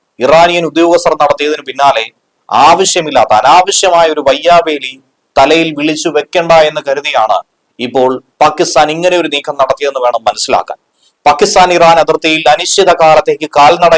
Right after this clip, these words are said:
യാത്രയോ വാഹന ഗതാഗതമോ ഇനി ഉണ്ടാകില്ല, ഒരു അറിയിപ്പ് ഉണ്ടാകുന്നത് വരെ കാണില്ല എന്നാണ് പാകിസ്ഥാനിലെ തന്നെ പ്രധാന മാധ്യമമായ ദി ഡോൺ റിപ്പോർട്ട് ചെയ്തിരിക്കുന്നത്. ഇറാനിൽ നിന്നും നൂറുകണക്കിന് പാകിസ്ഥാൻ വിദ്യാർത്ഥികളെയും തീർത്ഥാടകരെയും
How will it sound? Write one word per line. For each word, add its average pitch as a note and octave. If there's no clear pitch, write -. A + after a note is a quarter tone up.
യാത്രയോ A#2+
വാഹന F3+
ഗതാഗതമോ D3+
ഇനി C#3+
ഉണ്ടാകില്ല, D3
ഒരു B2+
അറിയിപ്പ് F3
ഉണ്ടാകുന്നത് E3
വരെ D3
കാണില്ല C#3+
എന്നാണ് A#2+
പാകിസ്ഥാനിലെ D#3
തന്നെ C3+
പ്രധാന D#3
മാധ്യമമായ D3
ദി C3+
ഡോൺ D3
റിപ്പോർട്ട് C#3+
ചെയ്തിരിക്കുന്നത്. G#2
ഇറാനിൽ G3
നിന്നും F#3
നൂറുകണക്കിന് F#3
പാകിസ്ഥാൻ E3+
വിദ്യാർത്ഥികളെയും D3+
തീർത്ഥാടകരെയും D3+